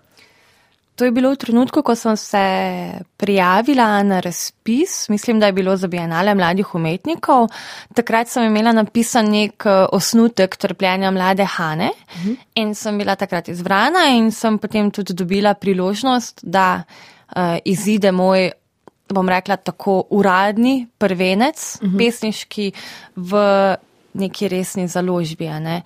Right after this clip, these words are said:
Speaker 2: Mhm.
Speaker 1: Eh, ker prej sem to izdala v samozaložbi v srednji šoli,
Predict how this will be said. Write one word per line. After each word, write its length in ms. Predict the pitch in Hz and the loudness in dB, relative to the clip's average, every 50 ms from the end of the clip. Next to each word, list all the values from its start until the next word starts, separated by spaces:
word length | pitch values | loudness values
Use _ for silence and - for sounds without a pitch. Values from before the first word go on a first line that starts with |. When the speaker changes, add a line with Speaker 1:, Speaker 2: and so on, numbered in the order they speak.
| - - - | -12 -16 -12
Speaker 2:
Mhm. 180 | - 196 196 196 - - | -10 -8 -8 -8 -10 -10
Speaker 1:
Eh, 440 | - 185 175 175 170 170 170 170 175 | -8 -6 -4 -4 -4 -4 -6 -8 -8
ker 200 | - - 196 185 | -6 -6 -6 -4
prej 260 | - 202 196 185 190 | -2 -2 -2 0 -2
sem 240 | - - 196 185 185 | -2 -4 -4 -6 -6
to 120 | - 190 185 | -4 -6 -8
izdala 400 | 180 170 - 175 170 165 165 160 | -6 -4 -2 -2 -2 -2 -2 -2
v 80 | 170 | -4
samozaložbi 880 | 160 - 202 214 269 320 330 302 - 302 277 262 262 262 254 220 214 233 | -4 -2 0 0 2 0 0 0 2 2 2 2 2 0 0 0 0 -2
v 120 | 220 220 214 | -2 -2 -4
srednji 420 | - - 240 233 226 214 220 214 | -4 -4 -2 -2 0 0 0 -2
šoli, 480 | - - - 226 214 214 208 208 202 | -2 -2 -2 -2 0 0 0 -2 -2